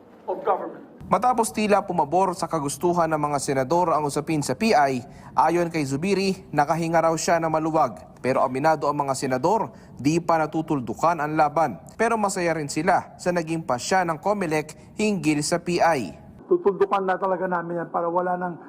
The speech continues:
Speaker 3: wala nang resurrection. Baka maging zombie pa yan at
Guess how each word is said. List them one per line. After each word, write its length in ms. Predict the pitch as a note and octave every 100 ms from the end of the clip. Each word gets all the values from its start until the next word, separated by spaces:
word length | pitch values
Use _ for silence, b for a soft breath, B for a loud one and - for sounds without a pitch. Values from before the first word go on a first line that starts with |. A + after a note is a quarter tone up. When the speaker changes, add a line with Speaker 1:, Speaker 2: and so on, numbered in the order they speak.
| B B -
Speaker 3:
wala 400 | F#3 G3 G3 G3
nang 400 | G3 F#3+ F#3 F3
resurrection. 800 | F#3 F#3 F#3 G3 - G#3+ E3+ - B B
Baka 240 | F3+ F3+
maging 240 | F#3 F3 F3+
zombie 480 | D3+ F#3 E3+ F3+ F3+
pa 80 |
yan 240 | F#3+ F3+
at 20 | D3